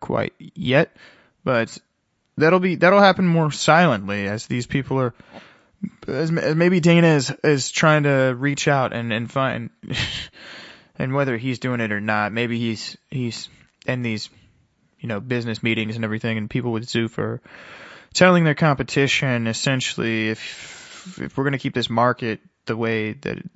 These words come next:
the way it is right now, where, where all the promotions can grow and have a chance to grow,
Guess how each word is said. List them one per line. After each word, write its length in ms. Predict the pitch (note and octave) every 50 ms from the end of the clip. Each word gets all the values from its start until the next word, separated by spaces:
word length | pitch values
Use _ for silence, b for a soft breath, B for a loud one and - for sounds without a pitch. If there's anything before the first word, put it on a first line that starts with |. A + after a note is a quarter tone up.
| _ _ _ _ -
the 80 | A#2
way 160 | A2+ A#2 A#2 A#2
it 80 | A2+
is 200 | A#2 A#2 G#2 A2
right 200 | B2+ A2+ A2+ A2
now, 260 | A2+ A#2 A#2 A#2 A2+
where, 240 | A2+ - - G1+ - - - - - -
where 240 | - G1+ G1+ G1+ - -
all 220 | - A2 A#2 A#2+
the 60 | B2
promotions 560 | A#2 - A#2+ A#2+ A#2+ A#2+ A#2 - A#2+ A2+ A2
can 240 | - - A#2 A2+ A2
grow 300 | G#2+ A#2 A2 A2+ A#2 A#2
and 80 | A#2 A#2+
have 140 | A#2+ A2+ A#2
a 40 |
chance 320 | A#2 - - A#2 A#2 A#2 -
to 100 | - -
grow, 300 | C3 A#2+ A#2+ A#2+ A#2